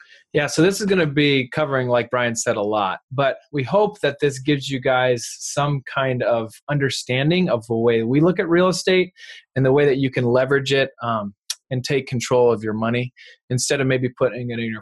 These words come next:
four oh one k. And so maybe half the show will be talking about what's the differences between putting it in your four oh one k or leveraging it with the bank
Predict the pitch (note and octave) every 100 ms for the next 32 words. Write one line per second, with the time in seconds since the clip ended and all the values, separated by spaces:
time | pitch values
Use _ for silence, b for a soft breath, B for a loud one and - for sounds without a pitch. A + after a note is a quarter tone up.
0 | - A2+ A2 G#2 - F2+ C#2+ E2 G#2 -
1 | C3 A2+ B B B _ - F#3+ G3+ C#3
2 | - D3+ D#3+ D#3+ - D#3+ D#3 D#3+ C#3+ B2
3 | - B2+ C#3 B2 B2+ B2 A2+ C3 D3+ -
4 | B2 C3+ C3 D#3 - D#3+ D#3+ D#3 A#2+ -
5 | A#2+ A2+ B2+ B2 A2+ B2+ A2+ - C3+ B2+
6 | A#2+ - C3+ D#3 D#3 C#3 D#3+ C#3 B2 B
7 | B - B2+ E3 F#3 C#3+ C3+ B2 B2 A#2+
8 | B2 C3+ A#2+